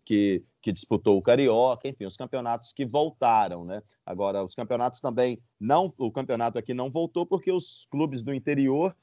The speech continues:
não conseguiram, né, manter ali os seus elencos. Então,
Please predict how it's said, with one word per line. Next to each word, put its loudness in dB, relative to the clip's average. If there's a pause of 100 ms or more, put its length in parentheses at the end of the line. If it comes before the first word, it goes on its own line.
(120)
não -8
conseguiram, 2
né, -2
manter 4
ali 2
os -2
seus 0 (320)
elencos. 0
Então, -2